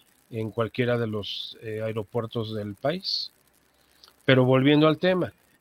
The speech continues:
eh, en la reunión de la celac, al igual que las fiestas patrias de este año, fueron básicamente para fortificar la idea de la historia que tiene el actual presidente de lo que ha sucedido,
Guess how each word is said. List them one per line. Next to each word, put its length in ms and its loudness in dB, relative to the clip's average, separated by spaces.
eh, 460 2
en 320 2
la 80 10
reunión 320 4
de 80 2
la 160 2
celac, 560 2
al 160 0
igual 400 2
que 220 0
las 260 0
fiestas 480 0
patrias 460 2
de 80 0
este 260 -2
año, 320 -2
fueron 380 6
básicamente 920 2
para 480 0
fortificar 1000 0
la 160 -2
idea 800 2
de 140 -2
la 100 -2
historia 480 0
que 140 -6
tiene 500 -2
el 380 -4
actual 300 0
presidente 760 0
de 120 -2
lo 120 -4
que 140 -4
ha 40 0
sucedido, 680 -2